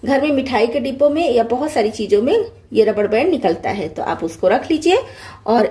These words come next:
इस तरह से फोन को इसके ऊपर टेक लगा दीजिए। बस कुछ नहीं करना है, सिर्फ एक रबड़ बैंड रखिए और इसके ऊपर फोन को ऐसे रख दीजिए। और किसी भी angle में देखिए आप फोन को रख दीजिए, चाहे तो इतना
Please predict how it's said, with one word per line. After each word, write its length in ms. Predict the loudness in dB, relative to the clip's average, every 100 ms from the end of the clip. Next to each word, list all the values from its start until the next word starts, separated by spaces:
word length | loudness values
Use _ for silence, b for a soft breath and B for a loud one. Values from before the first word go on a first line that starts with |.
| 0
इस 220 | -2 0
तरह 240 | 0 4 4
से 240 | 2 0
फोन 320 | 0 2 2 0
को 180 | 0 0
इसके 300 | 0 0 0
ऊपर 240 | 2 -2
टेक 280 | 2 2 2
लगा 220 | -2 -2 -6
दीजिए। 460 | -8 -6 -6 -8 b b b -2
बस 220 | -2 -2
कुछ 260 | -6 -6 0
नहीं 120 | 0
करना 300 | 2 0 2
है, 240 | 2 0 -2
सिर्फ 360 | -2 -6 2 2
एक 160 | 4
रबड़ 220 | 2 0 2
बैंड 280 | 0 0
रखिए 320 | -2 -2 0 0
और 260 | 0 0
इसके 240 | -2 2 2
ऊपर 360 | 4 0 -2 B B B 0
फोन 260 | 2 2
को 180 | 2 4
ऐसे 300 | 2 4 4
रख 240 | 4 0 -10
दीजिए। 460 | -10 -6 -4 -6 -12 -20 -6
और 180 | 0 0
किसी 280 | 0 2 4
भी 100 | 4
angle 280 | 2 0 0
में 100 | 4
देखिए 280 | 2 2 -2
आप 120 | 0
फोन 120 | -2 0
को 120 | 2
रख 180 | 0 -2
दीजिए, 280 | -4 -2 0
चाहे 240 | 2 0
तो 140 | 0
इतना 520 | -4 -4 -2 0 0